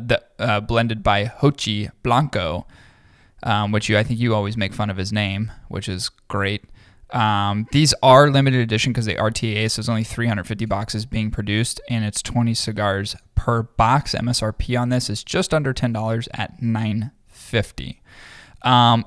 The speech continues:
I always kinda found it hard to pay a lot of money for a Villiger cigar, and also, weirdly enough, like, around here, they're not very widely available. Like, you can't go find 'em on the shelves. I get them because I get them sent to me, but I don't, like,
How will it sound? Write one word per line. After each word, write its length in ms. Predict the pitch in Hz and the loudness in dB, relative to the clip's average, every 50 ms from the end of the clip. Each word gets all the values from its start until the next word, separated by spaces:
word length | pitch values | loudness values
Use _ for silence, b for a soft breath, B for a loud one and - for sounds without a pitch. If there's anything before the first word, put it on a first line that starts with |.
| - - | -2 -2
I 100 | - 185 | 0 2
always 200 | 233 277 285 - | 4 4 2 2
kinda 160 | - 247 233 190 | 2 2 4 6
found 180 | - 175 160 | 6 6 6
it 60 | - - | 4 2
hard 360 | - - 131 123 123 123 120 | 2 6 8 8 8 6 4
to 80 | 113 | 0
pay 480 | 110 - - - - 123 117 120 120 117 - | 0 4 4 4 4 4 2 2 2 0 0
a 60 | - | 0
lot 200 | 113 110 107 110 | 0 0 0 0
of 60 | 110 | 0
money 320 | 107 107 107 104 104 104 98 | 0 0 0 0 0 0 -2
for 220 | - - 101 98 | -2 -2 -2 -2
a 60 | 101 | 0
Villiger 360 | 104 104 101 104 107 98 107 | 0 0 0 0 0 -2 -2
cigar, 320 | - - 107 113 110 98 - - | -2 0 2 2 2 2 2 0
and 260 | 143 220 247 254 220 | 2 4 4 4 4
also, 300 | - 190 202 - - 190 | 4 4 4 6 6 4
weirdly 380 | 165 131 127 135 156 151 160 165 | 4 6 4 4 4 6 6 6
enough, 400 | 143 123 113 110 123 151 - - | 6 6 6 6 4 4 4 2
like, 160 | 120 120 123 | 0 2 4
around 380 | 127 127 123 117 117 143 160 127 | 4 4 6 6 6 6 4 2
here, 300 | - 113 110 123 131 135 | 0 0 2 2 2 4
they're 120 | 127 120 | 4 2
not 180 | 117 104 101 101 | 2 2 2 0
very 160 | 117 110 104 | 0 -2 0
widely 400 | 101 107 104 104 104 107 101 98 | -2 -2 -2 -2 -2 -2 -2 -2
available. 440 | 95 90 90 92 90 85 78 - - | -2 -2 -2 -2 -2 -4 -4 -4 -4
Like, 160 | - 127 - - | -4 -2 0 -2
you 80 | 131 | 0
can't 220 | - - 196 190 - | 2 2 2 2 4
go 100 | 175 156 | 2 2
find 260 | - - 113 123 123 | 4 2 2 2 2
'em 60 | 120 | 2
on 80 | 113 104 | 2 2
the 60 | 113 | 2
shelves. 240 | - 110 87 - - - - | 2 2 2 0 -2 -2 2
I 200 | 110 143 147 147 | 4 6 6 4
get 280 | 131 117 123 120 - | 4 4 2 2 4
them 280 | - 139 135 127 131 135 B B B B B B B B B B B B B | 6 6 6 6 2 -2 B B B B B B B B B B B B B
because 260 | 117 113 - 123 110 | 2 4 4 4 6
I 80 | 110 110 | 4 4
get 220 | 110 117 113 - | 4 2 0 2
them 240 | - 113 104 98 92 | 2 2 2 2 0
sent 340 | - - - 110 113 - - _ _ - | -2 0 0 0 0 -2 -6 _ _ -2
to 160 | - - 160 | 0 2 2
me, 320 | 160 165 175 185 190 190 190 - - - | 2 2 2 2 2 0 -2 -4 -2 4
but 320 | - 120 113 104 - - - - | 6 6 6 6 2 -2 -6 -4
I 80 | - | -4
don't, 460 | 127 120 - 127 127 127 123 123 120 - _ _ _ _ _ _ _ - | -2 2 4 4 6 6 6 4 2 -2 _ _ _ _ _ _ _ -6
like, 340 | 127 127 117 107 101 - - | -2 -2 0 -2 -2 -6 -12